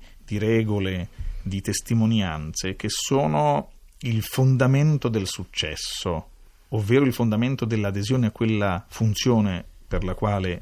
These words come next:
verrà scelto, è stato scelto Salomone, e che in effetti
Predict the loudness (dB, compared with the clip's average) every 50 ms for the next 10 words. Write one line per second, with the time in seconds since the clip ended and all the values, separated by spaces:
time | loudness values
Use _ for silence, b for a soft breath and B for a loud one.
0 | -10 -8 -4 -4 -2 -2 -2 -4 -4 -4 -2 -2 -2 -2 -2 -4 -2 -4 -4 -6
1 | -6 -6 -4 -4 -4 -4 -4 -4 -6 -6 B B B B B B B B -4 -2
2 | -2 0 2 2 2 0 0 -2 -4 -6 B B B B -6 -4 0 2 2 2
3 | 2 0 0 0 0 0 0 -2 -4 -2 -2 -2 -2